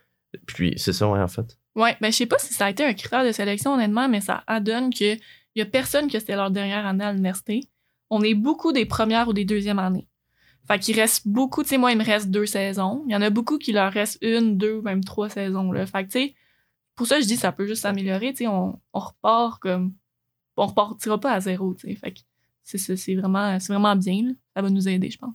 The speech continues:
Speaker 1: <laughs> C'est, c'est motivant aussi de voir que, tu sais, le noyau que vous avez bâti, il se perd pas d'un coup,
Speaker 2: Ouais.
Speaker 1: là. Tu sais,
Speaker 2: Mhm.
Speaker 1: c'est un sport avec une,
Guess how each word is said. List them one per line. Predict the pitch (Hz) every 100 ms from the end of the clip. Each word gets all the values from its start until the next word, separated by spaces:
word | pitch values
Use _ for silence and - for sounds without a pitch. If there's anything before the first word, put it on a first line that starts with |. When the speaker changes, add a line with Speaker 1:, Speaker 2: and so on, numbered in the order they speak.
| -
Speaker 1:
<laughs> | 98 90 -
C'est, | - - 92 90 90 90 92 - _
c'est | - 104
motivant | 101 95 95 113
aussi | 117 98
de |
voir | 98 98 98
que, | 85
tu | - _ _ _ _ _ _ _ _ -
sais, |
le | 101
noyau | 98 104
que |
vous | 101
avez | 90
bâti, | 90 80 -
il | 104
se |
perd | - 85 87 -
pas | 92
d'un | 90 85
coup, | - 95
Speaker 2:
Ouais. | 160 151
Speaker 1:
là. | - - _ _ -
Tu | 214
sais, | 104
Speaker 2:
Mhm. |
Speaker 1:
c'est | 110 90 82 - _ _ _ _ _ -
un |
sport | 95 - 117
avec | 117
une, | 98 87 80